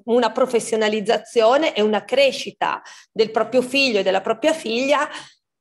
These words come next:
allineata ai tempi che sono, e invece purtroppo gli strumenti sono questi. E quindi, scusatemi, lo accennavo prima,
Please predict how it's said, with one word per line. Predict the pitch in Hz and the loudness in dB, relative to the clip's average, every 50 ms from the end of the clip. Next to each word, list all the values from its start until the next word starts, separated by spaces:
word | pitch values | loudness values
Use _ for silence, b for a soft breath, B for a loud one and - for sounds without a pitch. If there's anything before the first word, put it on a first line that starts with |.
| _ _ _ _ _ - - - - - _ _ _ - | _ _ _ _ _ -10 -10 -10 -10 -14 _ _ _ 0
allineata | 247 254 262 269 277 269 269 302 320 302 185 180 190 226 - 247 254 240 240 - | 0 2 2 2 2 2 2 2 0 0 0 -2 -2 -2 2 2 2 2 2 0
ai | 196 220 214 214 - | 0 -2 -2 0 0
tempi | 233 208 208 220 247 - - 285 285 - - - - | 0 2 2 0 0 0 2 2 2 2 2 -2 -6
che | - - 214 | -8 -8 -6
sono, | - - - 311 302 269 214 190 185 190 190 185 175 180 | -4 0 4 6 6 6 6 4 4 2 2 2 2 0
e | 190 208 233 | 2 0 0
invece | 254 247 202 180 214 226 - 285 277 - - | 0 0 0 0 0 0 0 0 -2 -2 -2
purtroppo | - 254 262 - - - 165 156 170 - - - 226 226 220 - - | -6 -8 -8 -6 -4 -2 0 0 0 -2 0 2 2 2 2 0 -2
gli | - 208 214 | -2 -2 -2
strumenti | 214 - 240 262 226 202 175 185 185 190 196 | -2 -4 -4 -4 -2 -2 -4 -4 -6 -8 -8
sono | - - 196 185 180 | -8 -6 -4 -4 -4
questi. | 180 - - 135 120 - - - - - 175 175 175 - B B B B B B B B B _ | -2 -2 -2 -2 -2 -4 -8 -12 -6 -4 -4 -4 -4 -8 B B B B B B B B B _
E | _ - 240 240 233 233 226 226 226 220 220 220 214 214 208 208 208 208 202 202 208 208 | _ 0 2 4 4 4 4 4 4 4 4 4 4 6 6 6 6 6 6 4 2 0
quindi, | - - 269 269 262 254 262 254 220 277 285 311 311 | -2 0 2 2 4 4 2 2 2 2 2 2 2
scusatemi, | 311 - - 214 196 240 247 247 - 330 330 320 320 339 359 370 359 - _ _ _ _ _ _ - 226 - 262 | 0 -4 -2 0 2 4 2 4 2 2 2 2 2 2 2 0 -2 -6 _ _ _ _ _ _ -14 -10 -4 2
lo | 247 233 | 4 4
accennavo | 220 220 220 - 214 214 214 220 226 233 | 4 2 0 -2 -2 0 2 2 2 2
prima, | 226 247 302 311 302 311 311 320 339 349 330 | 0 0 2 2 2 2 4 2 2 2 0